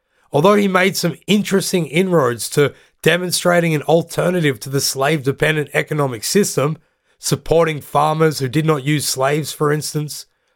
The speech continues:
the venture would end after about a decade, never really managing to sustain itself.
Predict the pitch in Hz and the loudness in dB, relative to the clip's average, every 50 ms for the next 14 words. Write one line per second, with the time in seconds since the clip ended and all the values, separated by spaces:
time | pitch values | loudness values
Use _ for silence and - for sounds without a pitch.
0 | _ _ _ - 147 139 123 156 185 214 - - 208 196 180 139 139 151 180 190 | _ _ _ -4 -2 0 2 4 2 2 2 2 2 0 0 0 2 4 4 4
1 | 185 - - - _ _ _ _ _ _ - 160 185 208 202 185 156 143 160 165 | 4 2 -2 -12 _ _ _ _ _ _ -2 0 2 2 2 0 0 2 2 2
2 | 170 170 - 170 160 151 143 156 160 160 147 120 104 117 143 147 143 - 104 - | 0 0 0 0 0 2 2 2 2 2 0 -2 -2 0 0 0 0 -4 -14 -14
3 | - - _ _ _ _ _ _ _ - 143 160 190 202 226 214 226 233 233 220 | -14 -20 _ _ _ _ _ _ _ -2 2 2 4 4 4 4 6 6 4 4
4 | 202 165 156 156 180 196 185 151 185 170 135 160 135 - 151 131 - - 131 135 | 2 2 2 0 0 0 0 -2 -2 -2 -2 -2 -2 -2 -4 -6 -6 -6 -4 0
5 | 160 170 160 139 - - - 110 85 - - | 0 2 2 0 -2 -4 -8 -8 -10 -10 -20